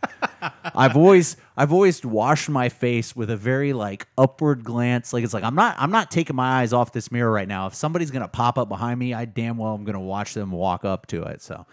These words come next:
no, nothing, like, completely, uh, ghost story like that. It's just more so, I don't know. I've just, I've always been a very, uh, I don't know. I've always been a very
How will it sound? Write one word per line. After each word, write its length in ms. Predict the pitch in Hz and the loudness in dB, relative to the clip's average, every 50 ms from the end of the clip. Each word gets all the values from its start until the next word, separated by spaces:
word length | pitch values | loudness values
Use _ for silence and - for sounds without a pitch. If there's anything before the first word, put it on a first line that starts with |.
| - - - - - _ _ _ | -20 -20 -20 -20 -20 _ _ _
no, 300 | 165 190 196 196 190 185 | 4 6 8 10 10 8
nothing, 400 | 190 214 220 214 - 214 202 196 | 8 6 4 6 4 2 2 2
like, 240 | 185 151 135 - - | 0 -2 -2 -2 0
completely, 840 | - 135 117 - - 127 127 127 - 107 120 113 110 107 104 107 104 | -2 -2 -2 0 0 0 0 0 0 -2 -2 0 0 2 2 2 2
uh, 380 | 101 101 95 90 90 87 85 87 _ _ _ _ _ - | 0 0 0 -2 -4 -6 -8 -10 _ _ _ _ _ -6
ghost 220 | 107 110 113 - | -4 -4 -4 -4
story 400 | - - 120 113 110 107 104 104 | -2 0 2 4 4 4 4 2
like 240 | 101 101 101 98 - | 0 0 -2 -2 -2
that. 260 | - 110 104 104 107 | -4 -2 -2 -2 -2
It's 120 | 110 - - | -4 -6 -6
just 180 | 214 202 - | -6 -6 -6
more 200 | 196 190 196 196 | -4 -4 -4 -4
so, 280 | 190 - - 196 180 175 | -4 -2 0 0 2 2
I 100 | 165 170 | 2 2
don't 120 | 180 156 | 0 -2
know. 160 | 101 85 85 87 | -4 -6 -8 -8
I've 160 | 90 110 123 | -8 -8 -8
just, 240 | 117 135 135 - - - | -6 -8 -8 -8 -6 -6
I've 120 | 156 180 190 | -6 -4 -2
always 240 | 220 214 208 170 | -2 -2 -2 -2
been 140 | 131 123 143 | -2 -2 0
a 60 | 139 | 0
very, 640 | 123 107 110 117 113 113 113 113 110 104 101 101 101 98 | 0 0 -2 -2 0 0 0 -2 -2 -2 -2 -4 -4 -4
uh, 80 | 92 | -4
I 280 | 87 87 87 87 90 90 - _ _ _ _ _ _ _ _ _ _ _ _ _ _ _ | -6 -6 -8 -8 -10 -12 -14 _ _ _ _ _ _ _ _ _ _ _ _ _ _ _
don't 100 | - 226 | -12 -12
know. 120 | - 196 156 | -10 -10 -10
I've 180 | 143 147 - | -10 -8 -8
always 160 | 175 190 175 | -8 -8 -6
been 160 | 165 - 175 151 | -6 -6 -4 -4
a 40 | |
very 580 | 127 - 131 127 123 120 117 113 107 101 98 - | -4 -2 -2 -2 -2 -2 -2 -4 -6 -6 -8 -10